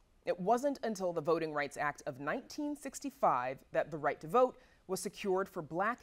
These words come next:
men and women. Today, those women are considered the backbone of the Democratic Party, despite what advocates call a resurgence in voter suppression tactics. Joining us to talk about how, despite it all, black women continue to stroll to the polls are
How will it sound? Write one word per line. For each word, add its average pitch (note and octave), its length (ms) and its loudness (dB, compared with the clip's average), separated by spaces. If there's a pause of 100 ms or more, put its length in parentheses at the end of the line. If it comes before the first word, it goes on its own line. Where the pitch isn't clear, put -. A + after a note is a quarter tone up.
men F#3 360 -2 (120)
and D3+ 340 -6
women. C3 460 -6 (480)
Today, G#3 280 6
those E3+ 220 2
women F3 320 0
are D#3 200 4
considered F3+ 680 -2
the G3+ 60 -2
backbone A#3 520 0
of A#3 80 -2
the G3 60 -2
Democratic G3+ 460 -2
Party, A#3+ 420 0 (400)
despite A3 540 0
what A#3 180 2
advocates G#3+ 460 0
call G3 320 4
a F3+ 60 0
resurgence E3+ 760 -2
in F3 220 -4
voter D3 260 0
suppression C#3 500 -4
tactics. - 640 -6 (520)
Joining A3 300 4
us E3 100 -2
to - 80 -6
talk F3 220 4
about F3 260 6
how, A3+ 480 0
despite F3+ 460 0
it E4 80 4
all, A3+ 320 8
black F3+ 320 0
women F#3+ 320 -4
continue F#3+ 580 -4
to G#3+ 140 -12
stroll E3+ 400 -4
to - 100 -10
the D#3 80 -6
polls A#3+ 500 0
are D3+ 360 2